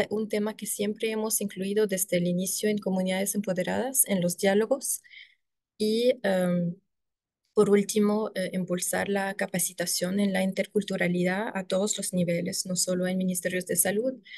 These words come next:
o niveles gerenciales, sino que en el sector salud, eh, también que se forme a líderes, lideresas indígenas, afrodescendientes en carreras universitarias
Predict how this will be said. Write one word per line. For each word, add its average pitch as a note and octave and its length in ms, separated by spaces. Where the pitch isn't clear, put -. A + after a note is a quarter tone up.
o F#3+ 100
niveles F#3 500
gerenciales, G#3+ 680
sino F3 240
que F3 120
en F3 100
el F3 160
sector F3 340
salud, F3+ 400
eh, F3 300
también F3+ 480
que F3 100
se F3 160
forme F#3 420
a F3+ 220
líderes, G3 580
lideresas G3 600
indígenas, F#3+ 720
afrodescendientes G3 1000
en F#3 100
carreras G3+ 480
universitarias G#3 880